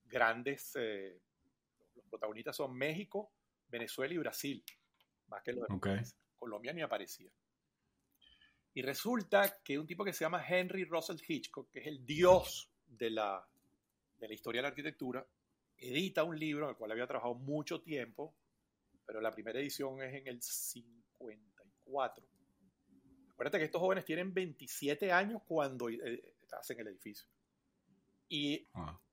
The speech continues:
Speaker 1: pone, claro, el libro es, va pasando del, del diecinueve al veinte, ahí están, eh, Boulet, eh, luego Le Corbusier, Mies van der Rohe, Alvar Aalto, todos los...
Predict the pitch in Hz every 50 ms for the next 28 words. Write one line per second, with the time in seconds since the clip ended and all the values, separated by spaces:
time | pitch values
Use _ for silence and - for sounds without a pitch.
0 | _ _ _ - 208 240 247 208 180 202 226 - - 160 151 139 123 120 117 120
1 | 123 123 139 147 147 151 151 156 156 - _ _ _ _ _ _ _ _ _ _
2 | _ _ _ _ _ - 117 110 - 147 - 139 135 127 127 143 143 143 - -
3 | _ _ _ _ _ _ _ _ - 113 107 - _ _ - 117 117 123 117 -
4 | 113 117 135 160 202 220 180 156 156 147 143 131 113 - - 98 98 - - -
5 | - 107 113 110 110 117 117 120 120 107 101 _ _ _ _ _ _ _ _ _
6 | _ _ _ _ - 104 - - 98 104 98 98 117 117 120 120 120 120 120 113
7 | - _ _ _ _ _ _ _ _ 135 120 104 104 101 98 101 101 - - -
8 | - _ _ _ _ _ _ _ 113 110 101 110 110 110 107 113 113 - 120 104
9 | 107 113 - - - 117 117 117 120 117 117 113 107 117 117 110 113 107 - 104
10 | 110 113 113 117 113 107 110 110 117 120 117 113 - 123 107 - - 131 147 170
11 | 180 175 139 -